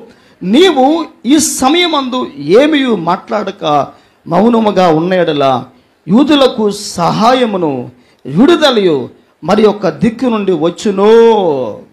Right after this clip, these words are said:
మొర్దెకై యూదుడు, ఎక్కడ తల వంచని, తలదించని వ్యక్తి, ఎక్కడ ఎవరితో రాజీ పడని వ్యక్తి,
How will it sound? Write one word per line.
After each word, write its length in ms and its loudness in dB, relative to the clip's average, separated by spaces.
మొర్దెకై 880 0
యూదుడు, 760 0
ఎక్కడ 500 -2
తల 140 0
వంచని, 520 0
తలదించని 720 2
వ్యక్తి, 580 -4
ఎక్కడ 540 0
ఎవరితో 580 2
రాజీ 380 2
పడని 480 0
వ్యక్తి, 560 -4